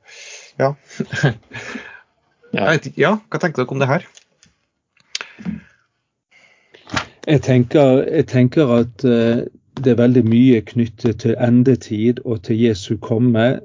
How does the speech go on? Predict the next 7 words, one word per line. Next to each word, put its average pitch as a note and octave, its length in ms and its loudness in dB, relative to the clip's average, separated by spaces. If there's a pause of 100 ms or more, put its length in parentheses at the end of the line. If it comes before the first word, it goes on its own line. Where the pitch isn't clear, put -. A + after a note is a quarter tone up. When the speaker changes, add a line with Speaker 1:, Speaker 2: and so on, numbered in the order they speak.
Speaker 3:
som, A2 520 -2
eh, A2 300 0 (1040)
som, A#2+ 380 0
eh, A#2+ 600 2
ligger C3 360 2
litt C3 280 0
utenfor A#2+ 880 -2